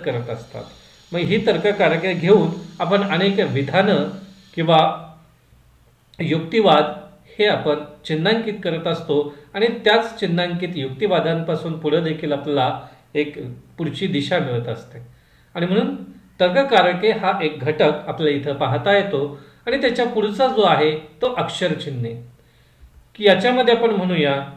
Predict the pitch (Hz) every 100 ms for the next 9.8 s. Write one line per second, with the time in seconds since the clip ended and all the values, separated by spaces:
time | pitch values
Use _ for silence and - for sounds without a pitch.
0 | - 214 151 139 127 202 214 226 156 165
1 | 156 156 220 220 175 165 180 156 - 131
2 | 131 - - _ - - 208 214 202 170
3 | 165 214 226 247 240 254 - 170 170 190
4 | 185 190 180 170 160 147 143 143 123 123
5 | - - 202 196 196 165 156 - 220 214
6 | 156 139 135 123 190 190 190 147 123 113
7 | - - _ _ - _ _ - 262 220
8 | 269 202 - 254 233 208 214 233 214 226
9 | 220 202 196 190 185 202 170 165